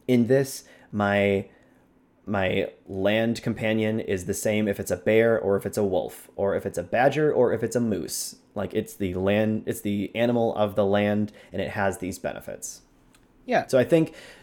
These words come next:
Speaker 1: instead of sitting there comparing and what's gonna be the best for you and thematically what works for you, you can say, "I'm just gonna choose this one because it is a well-rounded animal, and I'm gonna choose what that looks like to me."
Speaker 2: Yeah,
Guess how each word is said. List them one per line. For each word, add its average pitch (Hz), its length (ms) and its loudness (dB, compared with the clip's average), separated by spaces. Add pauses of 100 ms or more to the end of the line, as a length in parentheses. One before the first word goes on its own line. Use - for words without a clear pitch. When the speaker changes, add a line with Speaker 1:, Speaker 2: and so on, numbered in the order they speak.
(320)
Speaker 1:
instead 143 300 2
of 143 140 6
sitting 135 240 2
there 135 160 4
comparing 113 560 2
and 107 100 2
what's 107 160 0
gonna 120 100 -2
be 101 60 -2
the 98 80 -2
best 95 220 0
for - 100 -8
you 117 260 4
and 113 120 0
thematically 104 480 -2
what 92 120 2
works 101 220 -4
for 95 120 -6
you, 147 360 2 (240)
you 123 80 -2
can 123 80 0
say, 131 240 4
"I'm 170 180 2
just 160 140 -4
gonna 151 100 2
choose 123 280 0
this 139 180 0
one 170 200 2
because 120 460 0
it 110 140 2
is 107 140 2
a 101 80 4
well-rounded 113 560 4
animal, 139 400 2
and 113 100 0
I'm 117 80 2
gonna 107 140 -2
choose 117 340 -2
what 98 120 -2
that 92 140 0
looks - 200 -10
like - 160 -8
to - 80 -8
me." 73 240 -10 (200)
Speaker 2:
Yeah, 110 260 -2